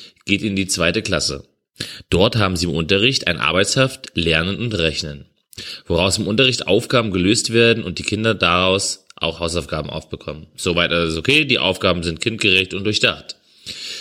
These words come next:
Diesem Lernmittel liegt optional eine C D bei, kostet extra, bei der die Kinder spielerisch den Unterrichtsstoff zu Hause am P C vertiefen können.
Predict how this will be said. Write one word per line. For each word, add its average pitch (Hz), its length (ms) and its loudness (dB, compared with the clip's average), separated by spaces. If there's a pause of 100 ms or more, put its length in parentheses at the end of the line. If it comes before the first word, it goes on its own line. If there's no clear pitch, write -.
(280)
Diesem 175 260 4
Lernmittel 101 720 4
liegt 110 300 -4
optional 143 580 0
eine 123 220 0
C - 160 -2
D 110 220 4
bei, 76 260 -2
kostet 82 420 -4
extra, 80 560 0 (560)
bei 92 120 2
der 92 180 2
die 90 100 0
Kinder 117 560 2
spielerisch 131 640 2
den - 160 -4
Unterrichtsstoff 110 800 -2
zu - 260 -6
Hause 87 340 0
am 92 100 -4
P 101 120 -2
C 110 200 0
vertiefen 120 480 0
können. 76 360 -6